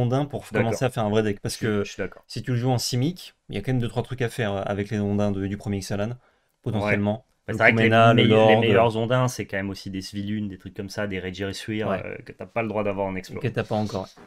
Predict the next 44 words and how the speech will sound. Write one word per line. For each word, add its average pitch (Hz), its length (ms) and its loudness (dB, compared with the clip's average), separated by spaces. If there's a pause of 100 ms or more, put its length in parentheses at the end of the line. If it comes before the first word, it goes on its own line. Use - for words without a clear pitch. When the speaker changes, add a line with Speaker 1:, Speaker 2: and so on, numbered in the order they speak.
Speaker 1:
Mais 113 80 0
bon. 120 60 6
Speaker 2:
Malheureusement. 127 500 6
Bref, 143 260 10
du 165 80 2
Speaker 1:
On - 60 2
Speaker 2:
coup, 123 60 4
Speaker 1:
verra. 214 180 10
Speaker 2:
là, 196 60 8
on - 20 4
est 170 40 8
en 160 120 8
Explorer, 156 340 6
on 165 100 4
se - 60 -4
fait 147 100 6
plaisir. 135 580 4
Euh, 107 320 2
joli 143 260 0
deck 143 160 2
tech 127 200 -2
elf, 165 220 -2
on 139 60 -2
nous 120 180 0
a 127 60 8
amené 120 360 2
plein 226 300 0
de 208 60 6
nouveautés 185 360 2
pour 165 120 -2
pouvoir 135 200 0
jouer 127 200 2
elf. 156 220 2 (220)
Parce 117 160 0
qu'en 135 100 0
fait, 156 260 0
au-delà 170 280 6
du 156 140 0
visionnaire 160 400 2
Speaker 1:
Ouais. 127 80 -4
Speaker 2:
couronné 127 280 4
des, 120 200 2
des, 117 220 0
des, 113 240 -2